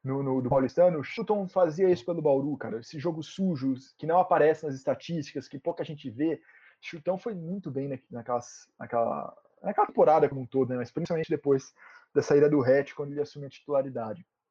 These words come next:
E, e, e assim, cara, todas as histórias confluíam pro Bauru ser campeão. Além de todo mundo ter sido eliminado antes, ah,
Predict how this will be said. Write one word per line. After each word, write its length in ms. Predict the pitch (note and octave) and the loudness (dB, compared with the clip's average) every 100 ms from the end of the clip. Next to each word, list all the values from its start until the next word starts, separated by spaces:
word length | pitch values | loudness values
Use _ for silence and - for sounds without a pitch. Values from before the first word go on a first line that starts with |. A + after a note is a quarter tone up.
| _ _ _ _ - _ _ _ _ - | _ _ _ _ -20 _ _ _ _ -14
E, 60 | |
e, 260 | F3+ F#3+ G#3+ | -10 -8 -2
e 60 | A#3 | -2
assim, 300 | B3 A3 F3+ | -2 -8 0
cara, 240 | D3 C#3+ | 2 2
todas 320 | - A3+ A#3+ | 4 2 4
as 140 | B3+ A#3 | 2 2
histórias 680 | A#3+ - E3+ F#3 A3 D#3+ - | -4 -4 4 6 6 2 -4
confluíam 720 | E3+ - F3 E3+ E3+ D3+ A#2 _ _ _ _ _ _ _ _ _ _ _ _ _ _ | -12 -10 -8 -6 -6 -8 -10 _ _ _ _ _ _ _ _ _ _ _ _ _ _
pro 100 | D#3+ | -6
Bauru 200 | D#3+ D#3 | 0 0
ser 100 | C3+ | 0
campeão. 480 | D3 C#3 D3 B2 G#2+ - | -6 -4 -4 -4 -8 -4
Além 340 | B2 D3+ A3 B3+ | 0 0 -2 -4
de 160 | B3 | -6
todo 300 | A#3+ A#3+ A3+ | -2 0 0
mundo 160 | A3 G#3+ | 0 -2
ter 100 | G#3 | -4
sido 140 | G#3+ | -2
eliminado 500 | G#3+ G#3 G3+ F#3+ E3+ | 0 2 2 2 2
antes, 640 | F#3+ G3 D3+ B2 B2+ - _ _ _ _ _ | 0 0 -2 -8 -16 -18 _ _ _ _ _
ah, 560 | B2+ B2+ B2+ A#2+ A2+ | -4 0 0 0 -2